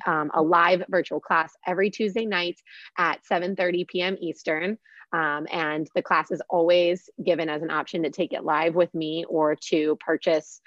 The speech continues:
Speaker 2: the on-demand recording. And so I have a website, and it is dance with dreyer dot com.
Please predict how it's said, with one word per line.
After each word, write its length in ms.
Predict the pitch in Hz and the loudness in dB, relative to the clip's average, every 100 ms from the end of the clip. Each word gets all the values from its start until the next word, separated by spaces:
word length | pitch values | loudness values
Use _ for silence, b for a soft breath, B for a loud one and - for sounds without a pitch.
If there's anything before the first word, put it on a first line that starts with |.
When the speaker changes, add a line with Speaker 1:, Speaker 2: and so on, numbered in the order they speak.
| B _ | B _
Speaker 2:
the 260 | 180 175 160 | 2 2 2
on-demand 560 | 175 165 190 175 160 160 | 2 2 2 2 2 0
recording. 640 | 147 - 147 180 202 294 | -2 0 2 0 -2 -4
And 180 | - 170 | -4 -4
so 300 | - 165 151 | 2 4 6
I 100 | 151 | 4
have 180 | 160 151 | 0 -2
a 40 | 143 | 2
website, 520 | 190 190 220 220 214 - | 2 2 4 4 2 -2
and 120 | 165 | -4
it 120 | 147 | -2
is 200 | 151 135 | -2 -2
dance 400 | 131 165 170 - 170 | 0 2 0 -6 0
with 240 | 170 - | 0 0
dreyer 400 | 175 160 156 156 | -2 0 2 0
dot 200 | 156 - - | -2 -4 -6
com. 380 | 165 147 190 | -4 -2 -2